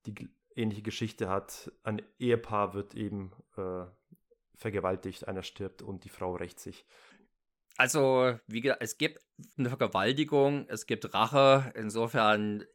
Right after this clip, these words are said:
Speaker 2: ja, ist es natürlich Rape and Revenge, aber es erf-, es geht nicht in das Fahrwasser oder es, es ist nicht vergleichbar mit einem I Spit on Your Grave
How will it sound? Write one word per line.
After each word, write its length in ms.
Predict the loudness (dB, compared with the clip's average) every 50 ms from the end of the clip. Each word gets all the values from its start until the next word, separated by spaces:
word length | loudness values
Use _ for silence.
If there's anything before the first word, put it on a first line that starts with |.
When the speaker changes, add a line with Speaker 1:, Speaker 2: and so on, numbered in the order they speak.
| -14
Speaker 2:
ja, 340 | -6 -4 0 4 6 6 6
ist 160 | 6 4 0
es 140 | -4 -2 -2
natürlich 500 | -2 -4 -4 -2 -4 -2 0 0 0 0 0
Rape 400 | 0 2 2 2 2 0 -2 -6
and 140 | -6 -4 -2
Revenge, 560 | -2 -2 -2 -2 -2 0 0 -2 -2 -4 -6 -6 -8 -8
aber 280 | -6 -4 -4 -4 -4
es 160 | -4 -8 -8 -6
erf-, 380 | -6 -6 -6 -8 -12 -20 -20 _ _ _ _ _
es 300 | -8 -8 -8 -8 -12 _ _ _ _ -20 -20 _ _ _ _ _ _ _ _ _
geht 340 | -16 -4 0 0 0 2 2
nicht 400 | 2 4 4 4 4 2 0 -4
in 160 | -4 -2 2
das 280 | 2 2 2 0 -4 -10
Fahrwasser 960 | -12 -2 2 4 6 6 4 4 4 2 2 2 2 2 4 4 2 2
oder 220 | 0 -2 -4 -4 -4
es, 220 | -4 -8 -10 -12 -12
es 200 | -12 -14 -14 -14
ist 200 | -14 -12 -6 -2
nicht 240 | -2 -2 -2 2
vergleichbar 760 | 2 2 2 2 2 4 4 4 4 2 0 0 2 4 4 4
mit 240 | 2 -2 -4 -2
einem 460 | -2 -2 -2 -2 -2 -4 -4 -6 -6 -6
I 160 | -6 -6 -6
Spit 360 | -8 -10 -6 -6 -6 -6 -4
on 200 | -6 -6 -6 -4
Your 120 | -6 -6 -6
Grave 580 | -6 -6 -6 -4 -2 -2 0 2 2 2 0